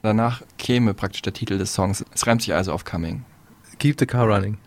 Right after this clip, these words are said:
Speaker 1: Ja, richtig,
Speaker 2: Okay.
Speaker 1: genau. Den hast du also auch, das war der vierte.
Speaker 2: Und No Cars Go, noch um beim
Speaker 1: Nee.
Speaker 2: Cars zu bleiben. Nee.
Speaker 1: Stimmt, hätte ich, hätte ich
Speaker 2: Gut.
Speaker 1: machen können, ne? Nee, ist auch einer der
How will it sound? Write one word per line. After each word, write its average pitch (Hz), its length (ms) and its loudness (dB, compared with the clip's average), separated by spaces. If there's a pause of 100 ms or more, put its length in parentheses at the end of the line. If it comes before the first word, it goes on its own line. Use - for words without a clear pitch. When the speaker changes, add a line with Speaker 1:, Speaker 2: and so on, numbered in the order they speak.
(120)
Speaker 1:
Ja, 107 220 2
richtig, - 480 -8
Speaker 2:
Okay. 113 260 0
Speaker 1:
genau. 64 240 -2 (300)
Den 104 100 0
hast 107 160 0
du 110 60 0
also 110 180 2
auch, 123 80 4
das 123 160 0
war 110 80 0
der 107 100 0
vierte. - 680 -2 (960)
Speaker 2:
Und 127 480 2 (500)
No 131 240 2
Cars 110 340 2
Go, 98 260 2 (280)
noch 104 220 -2
um 113 140 -2
beim 104 340 2
Speaker 1:
Nee. 127 100 -8
Speaker 2:
Cars 110 320 0
zu 113 100 -2
bleiben. 95 320 2 (100)
Nee. 110 200 4 (480)
Speaker 1:
Stimmt, - 400 -2
hätte 120 120 0
ich, - 340 -6
hätte 127 120 0
ich 139 60 4
Speaker 2:
Gut. 131 140 2
Speaker 1:
machen 117 100 -4
können, 107 240 -2
ne? 117 120 2
Nee, 127 100 2
ist 120 120 -4
auch 131 200 0
einer 113 260 2
der 113 160 2